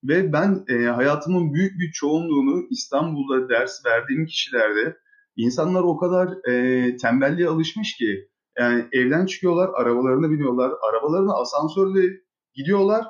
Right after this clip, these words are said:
yani yürümüyorlar bile, merdiven kullanmıyorlar, arabalarını iş yerlerinin önünde park ediyorlar.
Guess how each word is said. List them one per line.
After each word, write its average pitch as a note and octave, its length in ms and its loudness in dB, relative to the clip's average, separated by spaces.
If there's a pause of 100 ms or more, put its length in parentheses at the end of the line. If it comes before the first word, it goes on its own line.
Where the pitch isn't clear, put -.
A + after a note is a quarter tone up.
yani D#3 520 0
yürümüyorlar F3 760 4
bile, A2 340 0
merdiven D#3+ 580 0
kullanmıyorlar, F#3+ 800 0 (420)
arabalarını E3+ 500 0
iş F3+ 180 -4
yerlerinin F3+ 400 0
önünde F#3 220 -2
park F3+ 240 -2
ediyorlar. E3+ 380 0